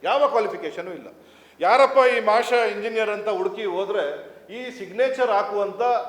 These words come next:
ಇಂಜಿನಿಯರ್ ಮೆಸ್ಕಾಮಲ್ಲಿ ಯಾರೂ ಕೂಡ ಇಲ್ಲ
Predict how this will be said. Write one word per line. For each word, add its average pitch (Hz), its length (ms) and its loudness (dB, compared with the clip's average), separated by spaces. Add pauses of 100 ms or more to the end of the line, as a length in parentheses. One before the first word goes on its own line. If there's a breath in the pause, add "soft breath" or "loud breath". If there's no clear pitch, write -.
(160)
ಇಂಜಿನಿಯರ್ 190 600 -6
ಮೆಸ್ಕಾಮಲ್ಲಿ 170 720 -6
ಯಾರೂ 165 420 0
ಕೂಡ 160 220 -6
ಇಲ್ಲ 139 460 -4